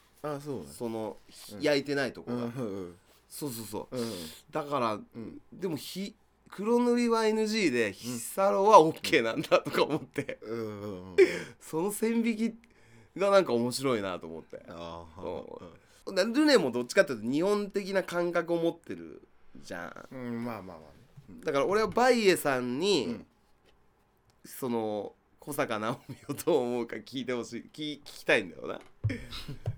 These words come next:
Speaker 2: <laughs> なんていうか。
Speaker 1: バイエさんに聞くの？
Speaker 2: バイエさんは、
Speaker 1: <laughs>
Speaker 2: その、日本人が日サロ
Speaker 1: うん。うん。
Speaker 2: で焼いて、
Speaker 1: うん。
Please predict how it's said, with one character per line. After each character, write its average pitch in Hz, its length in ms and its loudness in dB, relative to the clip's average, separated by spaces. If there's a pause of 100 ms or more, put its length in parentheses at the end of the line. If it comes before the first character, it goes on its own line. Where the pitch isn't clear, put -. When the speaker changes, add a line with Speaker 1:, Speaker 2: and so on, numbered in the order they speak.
(300)
Speaker 2:
<laughs> - 0 -
な 135 140 -2
ん 120 80 -4
て 104 100 -8
い - 20 0
う 151 40 2
か。 160 120 10
Speaker 1:
バ 226 60 2
イ 202 80 4
エ 160 60 8
さ 131 160 0
ん 95 60 -8
に 95 40 -12
聞 - 120 -16
く - 20 -6
の？ 127 60 -2
Speaker 2:
バ 233 120 8
イ 226 80 10
エ 208 100 10
さ 160 200 4
ん 139 60 4
は、 156 120 8 (240)
Speaker 1:
<laughs> 214 240 12
Speaker 2:
そ 170 60 4
の、 165 500 6
日 208 140 6
本 254 240 10
人 233 280 4
が 175 200 10
日 - 140 -6
サ 165 260 8
ロ 226 400 8
Speaker 1:
う 131 40 -12
ん。 117 360 -6
う - 20 -18
ん。 160 80 -16
Speaker 2:
で 185 160 2
焼 202 220 8
い 202 60 -4
て、 208 420 8
Speaker 1:
う 107 40 -18
ん。 92 220 -16